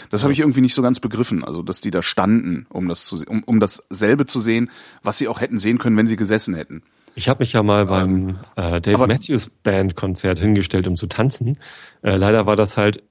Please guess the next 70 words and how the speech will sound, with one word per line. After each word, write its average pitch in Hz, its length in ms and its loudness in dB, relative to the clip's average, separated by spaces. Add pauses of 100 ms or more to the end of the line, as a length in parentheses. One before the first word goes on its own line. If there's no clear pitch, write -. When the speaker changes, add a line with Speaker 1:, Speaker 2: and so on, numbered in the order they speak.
Speaker 2:
im 101 320 0
C 98 160 -2
C 104 180 -6
H, 113 240 2
wo 95 80 0
halt 92 180 0
alle 117 200 2
gesessen 90 400 -2
Speaker 1:
Ja. 123 80 0
Speaker 2:
haben. 98 260 0 (260)
Und 139 120 4
da 107 60 6
habe 92 100 0
ich - 160 -6
Ärger 104 260 0
gekriegt, 85 200 -8
Speaker 1:
Ja, 107 120 4 (100)
zu - 140 -4
Speaker 2:
dass 214 160 4
ich 247 80 2 (140)
Speaker 1:
Recht. - 60 -20 (340)
Speaker 2:
aufgestanden 135 500 -2
bin 117 80 0
Speaker 1:
Ja, 214 120 0
Speaker 2:
zum - 60 0
Tanzen. 123 440 -4
Speaker 1:
zu - 140 -6
Recht. - 360 -8 (220)
Speaker 2:
Hallo? 208 340 6 (220)
Speaker 1:
Ich - 100 -8
finde, 196 240 0
Speaker 2:
Dave - 140 4
Speaker 1:
zu - 80 2
Recht. 165 60 4 (100)
Speaker 2:
Matthews 226 100 -2
Speaker 1:
Ja, 170 80 4
Speaker 2:
Band, 104 240 2
Speaker 1:
ist 175 120 -2
Speaker 2:
da - 40 2
Speaker 1:
mir 185 60 4
Speaker 2:
muss 185 180 4
man 143 140 2
Speaker 1:
egal. 135 160 -8
Speaker 2:
tanzen 226 240 -4
Speaker 1:
Nee, - 20 0
Speaker 2:
bei 101 80 2
der 98 120 4
Speaker 1:
nee, 95 40 -2
Speaker 2:
Musik. 139 240 0
Speaker 1:
wenn, 151 60 -8
wenn 165 120 0
das, 156 280 0
wenn, 165 180 -4
nee, 180 240 -2 (220)
dann, 135 260 -4
aber 135 180 -2
dann 135 440 -2
musst 147 180 2
du 147 60 -6
dahin 147 240 4
gehen, 143 160 2
wo 143 40 2
du 143 60 0
tanzen 143 380 -2
kannst, 139 400 -4
aber 101 160 -4
nicht, 120 280 -4
äh, 69 200 -4
auf - 180 -8
deinem, 123 260 -6